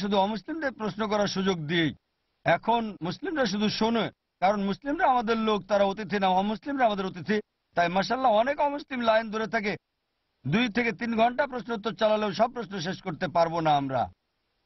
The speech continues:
মাশাআল্লাহ, তাদের অনেকে মঞ্চেই ইসলাম গ্রহণ করে। আমি গতকাল বার্মিংহামে ছিলাম, সেখানে একজন মুসলিম আমাকে বলল যে লেস্টারে একজন হিন্দু আমার আলোচনায় মুগ্ধ হয়েছে।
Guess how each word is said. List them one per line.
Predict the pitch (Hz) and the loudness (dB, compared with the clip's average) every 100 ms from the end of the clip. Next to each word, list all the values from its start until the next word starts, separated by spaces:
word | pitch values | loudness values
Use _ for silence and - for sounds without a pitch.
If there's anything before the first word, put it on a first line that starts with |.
| _ _ - | _ _ 0
মাশাআল্লাহ, | 185 - 294 330 | 0 2 0 0
তাদের | 370 294 254 | 0 0 2
অনেকে | 247 262 262 226 | 2 0 0 2
মঞ্চেই | 214 254 262 269 285 294 277 _ | 2 2 0 2 2 2 -2 _
ইসলাম | 170 262 254 | -6 -4 0
গ্রহণ | 240 240 | 2 2
করে। | 214 170 92 - _ _ _ _ _ _ _ - | 0 -2 -4 -10 _ _ _ _ _ _ _ 0
আমি | 247 | 0
গতকাল | 262 254 262 269 233 | 0 -2 0 0 2
বার্মিংহামে | 208 220 247 240 233 226 - | 2 2 0 0 0 -2 -2
ছিলাম, | 220 214 202 214 _ _ _ _ _ _ _ _ _ | 2 4 2 -2 _ _ _ _ _ _ _ _ _
সেখানে | - 220 320 | -2 2 2
একজন | 330 330 269 240 | 0 -2 -2 -2
মুসলিম | 220 - 233 214 | -4 -2 2 2
আমাকে | 208 196 190 | 2 0 2
বলল | 202 208 202 165 127 | 2 2 0 -2 -4
যে | 165 | -4
লেস্টারে | 180 208 185 262 277 269 233 | 0 0 0 0 2 4 2
একজন | 202 214 202 | 0 0 2
হিন্দু | 220 226 220 214 202 | 2 2 2 4 4
আমার | 208 | 2
আলোচনায় | 202 208 208 202 208 | 0 -2 -2 -2 0
মুগ্ধ | 233 180 | 0 2
হয়েছে। | 226 196 165 | 2 0 -2